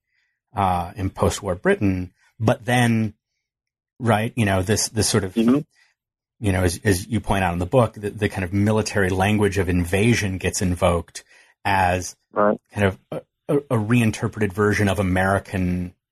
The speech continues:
Speaker 1: um, you know, American artistic production, American music is brought back and then consumed en masse by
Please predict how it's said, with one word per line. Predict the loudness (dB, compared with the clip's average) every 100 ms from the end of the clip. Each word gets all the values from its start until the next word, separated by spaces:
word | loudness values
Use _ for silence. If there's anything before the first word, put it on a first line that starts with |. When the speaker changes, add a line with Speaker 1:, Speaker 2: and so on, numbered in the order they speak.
| _ _ _ _ _ _ _ _ _ _ _ -4
Speaker 1:
um, | -2 -2 -4 -8
you | -4 -4
know, | -2
American | 0 2 0 -2 -4
artistic | -4 -4 -6 -12 _
production, | -4 2 2 2 -2
American | 0 0 -2 -2 -4
music | -2 0 0 -2
is | -4
brought | -2 0 0 -2
back | -2 0 -2 -8 _ _ -20 -6
and | -2 0
then | -2
consumed | -4 -2 -2 0 0 0 0
en | 0 0 2
masse | 0 -2 -4
by | -4 -2 -2